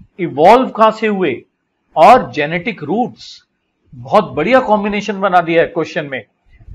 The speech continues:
Genetics और evolution को आपस में combine कर दिया है। अगर मैं इसका ये एक और question आपसे पूछ लूं, man originated in, man originated in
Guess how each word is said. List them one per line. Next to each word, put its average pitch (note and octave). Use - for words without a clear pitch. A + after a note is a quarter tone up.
Genetics G3+
और G3
evolution G3+
को F#3+
आपस E3+
में A3+
combine E3+
कर D#3
दिया B2+
है। G#2+
अगर A3
मैं A#3+
इसका A3
ये G#3
एक F3+
और A#3+
question G3
आपसे E3+
पूछ D#3+
लूं, A3
man G3+
originated D#3
in, A2
man G#3
originated D#3
in A2+